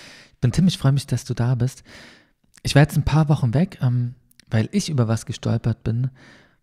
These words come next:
was erstmal wenig hilfreich ist oder f-, langfristig vielleicht doch, wer weiß das schon. Auf jeden Fall war hier eine Menge los und ich muss, musste mich da erstmal neu justieren und ich habe auch mir ein bisschen Zeit genommen, um über was nachzudenken. Ähm,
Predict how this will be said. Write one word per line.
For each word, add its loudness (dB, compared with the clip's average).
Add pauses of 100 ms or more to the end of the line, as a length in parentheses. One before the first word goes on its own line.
was 2
erstmal 0
wenig 2
hilfreich -2
ist -6
oder -2
f-, -8
langfristig -2
vielleicht -4
doch, -2
wer -2
weiß -2
das -8
schon. -4 (960)
Auf -2
jeden 4
Fall 2
war 4
hier 2
eine 2
Menge 2
los 0
und -4
ich -4
muss, -4 (460)
musste 0
mich 2
da -8
erstmal -2
neu 2 (240)
justieren 0
und -2
ich -6
habe -6
auch -6
mir -2
ein -2
bisschen -10
Zeit -8
genommen, -4 (720)
um -2
über 0
was -2
nachzudenken. -2 (680)
Ähm, -2